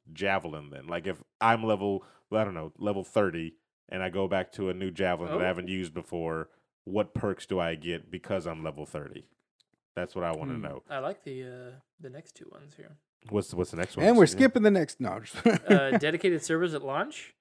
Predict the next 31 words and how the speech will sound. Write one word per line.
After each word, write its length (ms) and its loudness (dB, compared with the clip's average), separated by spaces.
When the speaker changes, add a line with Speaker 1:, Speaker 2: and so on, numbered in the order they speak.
Speaker 1:
Yes. 320 -2
Speaker 3:
That's 340 6
a 80 6
very 320 12
important 520 4
one. 200 -4
Speaker 2:
And 180 -2
loot 300 -2
is 160 -2
per 220 -8
player, 440 0
not 220 -6
for 100 -8
the 80 -6
group. 480 -8
Speaker 1:
The 140 0
greatest 540 2
thing 240 2
Speaker 2:
So, 380 6
Speaker 1:
for 80 6
multiplayer. 180 2
Speaker 2:
from 140 2
someone 280 2
who 120 8
played 280 8
World 160 6
of 60 6
Speaker 1:
Yes. 60 4
Speaker 2:
Warcraft 280 2
religiously, 840 0
uh, 60 2